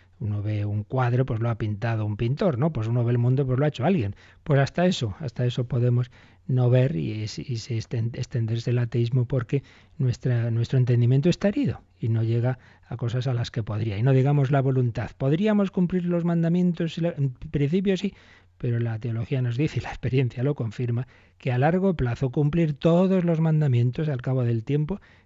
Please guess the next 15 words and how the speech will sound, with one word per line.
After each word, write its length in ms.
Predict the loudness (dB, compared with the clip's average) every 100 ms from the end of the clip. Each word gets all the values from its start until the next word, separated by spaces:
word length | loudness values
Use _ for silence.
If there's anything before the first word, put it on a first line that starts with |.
| -12
es 120 | -4
imposible 500 | -4 -2 0 0 0
sin 240 | -2 -2
la 100 | -4
gracia 380 | -6 -6 -6 -4
de 100 | -4
Dios. 220 | -6 -6
Incluso, 480 | -2 -2 0 -2 -4
fijaos 320 | -4 -4 -4
que 100 | -4
con 160 | -4 -2
la 120 | -2
gracia 300 | -4 -4 -4
de 140 | -2
Dios, 240 | -2 -4